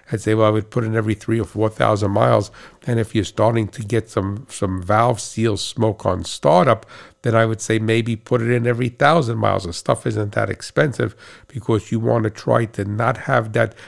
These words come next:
damage. You wanna pull off, you know, making the metaphor of this flat tire, you wanna pull off as soon as it's safe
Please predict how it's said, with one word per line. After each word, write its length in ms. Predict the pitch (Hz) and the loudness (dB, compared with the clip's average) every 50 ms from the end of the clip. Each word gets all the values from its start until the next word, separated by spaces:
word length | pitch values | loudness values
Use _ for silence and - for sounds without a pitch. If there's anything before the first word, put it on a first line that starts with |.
| - _ _ 127 | -20 _ _ 0
damage. 460 | 104 131 127 135 131 110 107 98 87 95 | 2 4 4 6 4 4 2 0 0 0
You 80 | 104 | 2
wanna 240 | 104 104 101 101 92 | 2 4 4 2 0
pull 380 | - - - 147 147 147 160 170 | -4 -2 4 6 6 6 8 6
off, 240 | 160 - - - | 4 4 2 0
you 80 | 139 127 | -2 0
know, 140 | 123 120 113 | 2 2 2
making 440 | 110 113 110 113 117 - - 135 123 | 0 0 0 0 -2 -2 -2 -2 0
the 100 | 123 120 | 0 2
metaphor 720 | 120 120 127 131 135 127 - - - 123 123 123 123 - - - - - - - | 2 2 2 2 2 -2 -4 -4 0 2 4 4 2 2 -2 -12 -20 -20 -4 0
of 200 | - 110 104 101 | 0 0 2 0
this 180 | 110 110 - - | -2 -2 -2 -4
flat 400 | - - - 110 120 123 123 123 | -8 -8 2 4 4 4 4 4
tire, 220 | - 139 147 143 | 2 2 2 4
you 80 | 135 120 | 2 0
wanna 180 | 117 120 117 107 | 0 0 0 -2
pull 340 | - - - 117 120 120 | -4 -2 -2 0 2 4
off 200 | 123 117 - - | 4 2 2 0
as 100 | 123 - | -4 -6
soon 260 | - - 139 139 139 147 | -6 -4 -4 -2 -2 -2
as 160 | 151 147 - | -2 -2 -2
it's 220 | 160 147 - - | -4 -4 -4 -8
safe 480 | - - - - 139 135 131 117 - | -14 -6 -2 0 2 2 0 -2 -6